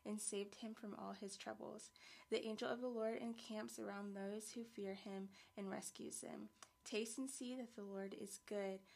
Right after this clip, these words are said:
How happy is the person who takes refuge in Him. You are His holy ones. Fear the Lord, for those who fear Him lack nothing. <sighs> Man, so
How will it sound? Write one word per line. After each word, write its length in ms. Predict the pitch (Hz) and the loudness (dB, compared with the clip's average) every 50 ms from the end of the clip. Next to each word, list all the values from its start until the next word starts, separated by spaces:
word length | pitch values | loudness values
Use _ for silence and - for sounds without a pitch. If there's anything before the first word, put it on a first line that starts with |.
| - - | -20 -10
How 140 | - - 190 196 - - 208 | -6 -6 -4 -4 -4 -2 0
happy 280 | 202 214 214 262 262 269 | 0 0 2 2 2 2
is 140 | 269 269 - | 2 0 0
the 60 | 269 | -4
person 440 | 262 - - 202 196 196 - 208 202 | -4 -4 -4 -4 -4 -4 -4 -4 -4
who 120 | - 208 | -4 -6
takes 380 | 208 - - 208 208 - - - | -6 -6 -6 -6 -6 -4 -4 -4
refuge 400 | 196 196 196 - 214 208 202 208 | -4 -6 -4 -4 -4 -4 -2 -4
in 80 | 208 202 | -4 -6
Him. 420 | - - - 214 220 214 214 214 - - - - - - - - | -6 -6 -6 -4 -4 -4 -4 -6 -8 -12 -16 -16 -16 -12 -4 0
You 160 | 220 226 226 | 2 4 4
are 80 | 233 | 4
His 240 | 233 233 262 247 247 | 4 2 0 -2 0
holy 320 | - 233 214 208 208 202 202 | 0 0 0 2 2 0 0
ones. 340 | 202 196 190 196 190 - - - | 0 0 0 0 -2 -4 -6 -4
Fear 160 | 208 196 202 | -2 0 0
the 120 | 214 226 226 214 202 | 0 0 -2 0 0
Lord, 260 | 196 196 196 190 190 190 - - - - - - - - | 2 2 2 0 0 -4 -8 -14 -16 -16 -18 -18 -8 0
for 160 | - 214 202 196 | 2 4 4 6
those 320 | 196 196 196 202 196 - | 6 4 4 4 2 0
who 100 | - 220 | 0 -2
fear 280 | 214 - - 196 196 196 | -2 -2 0 0 0 0
Him 340 | 196 214 202 196 196 196 - - - 208 | 0 0 0 0 0 -2 -2 -4 -6 -4
lack 260 | 202 190 185 190 - - - - - - | -4 -2 -2 -4 -4 -6 -10 -16 -10 -6
nothing. 520 | 220 202 214 208 - - - 57 - 220 226 - - - - - - - - - - - - - - | -4 -4 -4 -4 -6 -6 -4 -4 -4 -4 -6 -8 -10 -10 -10 -10 -10 -10 -12 -14 -16 -18 -4 4 8
<sighs> 400 | - 339 320 - - - - - | 10 10 10 8 4 -2 0 2
Man, 340 | 220 226 220 220 226 220 - - - - - - | 4 4 4 4 2 0 -4 -8 -10 -12 -8 -2
so 360 | - - - 247 233 233 226 | 2 4 6 8 6 6 4